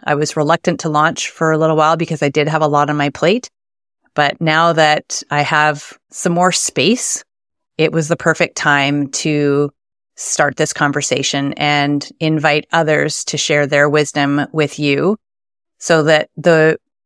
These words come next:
topic of pelvic health, which is really at the end of the day, my main passion, is to increase awareness so people know they have options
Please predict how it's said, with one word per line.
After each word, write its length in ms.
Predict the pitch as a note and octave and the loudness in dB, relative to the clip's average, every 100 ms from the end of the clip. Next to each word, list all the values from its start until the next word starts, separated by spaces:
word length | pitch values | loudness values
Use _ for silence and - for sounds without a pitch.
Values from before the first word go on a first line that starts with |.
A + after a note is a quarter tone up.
| _ - | _ -12
topic 480 | - G3 G#3 G#3+ | -2 -2 0 0
of 140 | G3+ - | 0 0
pelvic 340 | F#3 E3 E3 | 0 0 0
health, 380 | - C#3 F3+ - | -2 0 0 -2
which 140 | E3 E3 | -2 -2
is 160 | C#3+ | -2
really 320 | D3 E3 E3 | 0 2 2
at 80 | D3+ | 2
the 120 | D3+ | 0
end 160 | D#3 E3+ | 2 2
of 60 | D#3 | 2
the 80 | |
day, 240 | D#3 D3+ D3 | 2 2 2
my 400 | C#3+ C#3+ D3 D#3+ | 2 2 2 2
main 420 | D#3 D3+ D3+ D3 | 0 2 0 -2
passion, 640 | - C3+ C#3 - E3 F3+ | -4 -2 -2 -2 0 -2
is 240 | - D3 - | -2 -4 -4
to 200 | D3+ - | -8 -4
increase 540 | D#3 D#3 - D#3+ - | -4 -4 -4 -4 -2
awareness 560 | D3+ C#3+ C#3+ D#3+ G#3 - | -2 0 2 2 0 0
so 220 | E3 D#3 | -2 -2
people 680 | - D#3+ E3 D#3 D3+ D#3 - | -2 -4 2 2 2 0 -2
know 380 | E3 E3+ F3 F3+ | 0 4 4 6
they 140 | F3 | 4
have 180 | D#3+ D#3 | 2 0
options 680 | C#3 D3+ - G3 B3+ C#4+ | 2 2 2 0 0 -2